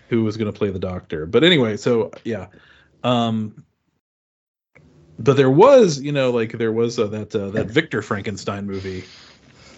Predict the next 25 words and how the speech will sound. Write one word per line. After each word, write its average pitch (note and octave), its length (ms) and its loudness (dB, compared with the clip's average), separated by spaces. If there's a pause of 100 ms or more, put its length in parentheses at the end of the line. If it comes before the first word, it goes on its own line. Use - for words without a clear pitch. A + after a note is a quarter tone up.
(280)
a G#2+ 80 -8
few A#2 160 -6
years G#2+ 240 -4
back G2 400 -6
with, G2+ 240 -8
uh, F#2 300 -8 (480)
McAvoy G#2+ 680 -2
as G2+ 360 -8
Victor - 280 -8
Frankenstein G2 680 -6 (120)
and, F#2+ 360 -8
uh, F#2+ 320 -10 (160)
Daniel G#2+ 320 2
Radcliffe G2+ 640 -2
as F2 160 -8
Igor. G2+ 520 0 (600)
And A2 240 0
I E3 160 0
don't D3+ 80 6
even C#3 240 4
know G#2+ 180 0
if - 160 -4
there G2+ 160 -4
was, G2 160 -8
like, F#2+ 340 -10